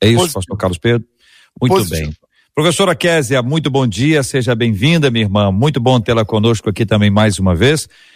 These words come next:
Speaker 1: A partir da pergunta feita, né, já com, com, com, com a construção da fala do pastor Carlos Pedro, se a irmã concorda, se acrescenta, se discorda, fica à vontade.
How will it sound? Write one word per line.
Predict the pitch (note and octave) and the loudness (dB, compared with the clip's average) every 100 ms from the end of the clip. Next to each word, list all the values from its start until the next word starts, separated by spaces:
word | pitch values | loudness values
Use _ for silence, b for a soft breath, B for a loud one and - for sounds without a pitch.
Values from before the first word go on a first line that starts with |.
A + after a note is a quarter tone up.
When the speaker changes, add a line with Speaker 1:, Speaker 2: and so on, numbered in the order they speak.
| b - | b -6
Speaker 1:
A | C3+ | -4
partir | - C#3 - - - G3+ | -2 -4 -4 -6 0 0
da | E3+ D3+ | 0 -2
pergunta | D3+ A#2 G#2 B2 A2+ F#2+ | -2 -2 0 0 0 -4
feita, | - A2+ A2+ C#3+ D3 F3 F3+ _ | -4 0 0 0 -4 -6 -6 _
né, | - A#2+ D#3+ C#3 | -4 0 0 -2
já | G#2 B2+ C3 | 0 2 2
com, | B2+ - C3+ - _ | -2 -4 -2 -4 _
com, | B2 B2+ A2+ - | -2 -2 -2 -6
com, | - C3 B2+ A#2 F2+ b b | 0 2 2 0 -4 b b
com | - C#3 | -2 0
a | B2+ | 0
construção | D3+ D3+ - C#3 A2 - C#3 B2+ | 0 0 -2 -6 -4 0 0 2
da | A2 | 0
fala | G2 A#2 A#2 A2 | 0 0 0 -2
do | A2 | -2
pastor | A2 G2 A2+ | -4 -2 -4
Carlos | G2+ G2 F#2 - | -2 -2 -2 -4
Pedro, | - C#3+ D3+ B2+ A#2+ | 0 2 0 -2 -6
se | - | -4
a | |
irmã | A2+ G#2 G#2+ | 0 0 0
concorda, | G2 F2 A#2+ C3 B2+ A#2 G#2+ | -2 -2 0 0 0 -2 -4
se | - | -6
acrescenta, | G#2 F#2+ F2 - A#2+ A#2+ G#2 | -8 -6 -8 -4 -2 -2 -4
se | - G2+ | -8 -8
discorda, | F2 - A#2 A2 G2+ | -8 -2 0 0 -4
fica | - G#2+ | -6 -4
à | |
vontade. | G2 G2 D#2 C#2 - | -2 -2 -4 -10 -14